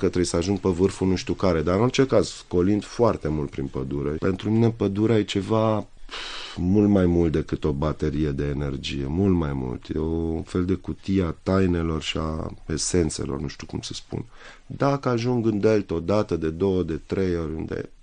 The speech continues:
și iarăși un loc fabulos pentru mine. Deci eu, dacă ajung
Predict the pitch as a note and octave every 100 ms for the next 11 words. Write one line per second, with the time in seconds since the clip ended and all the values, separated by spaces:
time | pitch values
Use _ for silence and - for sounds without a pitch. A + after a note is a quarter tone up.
0 | - - - - B2+ C3 C#3 G#2+ F#2 F#2
1 | F2+ F#2 F2+ - - - - - - -
2 | F2 E2 D#2 E2 D#2 - C#2 C#2+ D2 D2+
3 | D2 D2 - - - - F3+ E3+ D3+ C#3+
4 | C3+ B2 C#3+ C3+